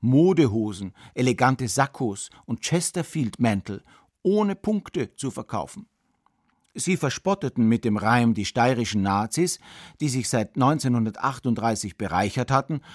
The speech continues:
und sich bald gut sitzende Maßanzüge leisten konnten, auch im Weltkrieg und auch ohne Kleiderkarten. Dass für den Angeklagten Josef K. neunzehnhundertzweiundvierzig nur sechs Jahre Zuchthaus als Strafmaß verhängt wurden,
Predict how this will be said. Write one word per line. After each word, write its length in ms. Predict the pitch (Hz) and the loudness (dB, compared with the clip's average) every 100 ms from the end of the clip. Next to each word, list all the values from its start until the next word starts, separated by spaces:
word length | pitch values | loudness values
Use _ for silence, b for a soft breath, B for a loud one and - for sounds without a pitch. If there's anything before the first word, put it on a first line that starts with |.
| B | B
und 160 | 143 131 | -4 -2
sich 240 | 120 - | -2 2
bald 420 | 117 131 160 - | 4 4 2 -6
gut 260 | - 190 208 | -2 -2 0
sitzende 460 | - 165 - 143 123 | -2 0 0 2 4
Maßanzüge 800 | 120 143 - 147 139 143 127 | 4 2 -2 -4 -2 -2 0
leisten 460 | 120 120 123 - 107 | 2 2 -2 -6 -8
konnten, 440 | - 117 - 117 b b | -2 -2 0 -2 b b
auch 240 | b 139 151 | b 2 2
im 160 | 156 | -2
Weltkrieg 600 | 120 120 - - 113 - b b | 0 0 -2 -4 -4 -4 b b
und 200 | 107 - | -6 -4
auch 180 | 90 - | -10 -4
ohne 360 | - 131 127 | 0 2 0
Kleiderkarten. 720 | - 104 76 71 - 64 - - _ _ _ _ _ _ _ _ _ B B B B | -2 -4 -4 -6 -12 -12 -14 -20 _ _ _ _ _ _ _ _ _ B B B B
Dass 160 | - 156 | -2 0
für 120 | 170 | 2
den 120 | 143 | 0
Angeklagten 720 | 151 165 202 185 156 131 - | 2 0 0 -2 0 0 0
Josef 400 | 120 131 117 107 | 0 0 -4 -8
K. 360 | - 147 151 87 b b b | -2 0 0 -4 b b b
neunzehnhundertzweiundvierzig 1600 | - 131 165 156 131 120 110 - 117 160 151 - 165 - 120 - | 2 2 2 0 2 0 -2 -2 -2 0 -4 -4 -6 -4 -8 -4
nur 180 | 113 117 | 0 0
sechs 380 | 104 175 - - | 0 -4 -6 -4
Jahre 360 | 156 147 147 | -2 -2 -4
Zuchthaus 680 | - 185 175 - - 82 - | -4 -4 -4 -4 -2 -2 -4
als 160 | 110 98 | -6 -8
Strafmaß 800 | - - 123 165 - 90 101 - | -8 -4 -2 -2 -4 -4 -4 -6
verhängt 460 | 113 95 110 123 | -4 0 -2 0
wurden, 340 | 120 113 127 | 0 0 -2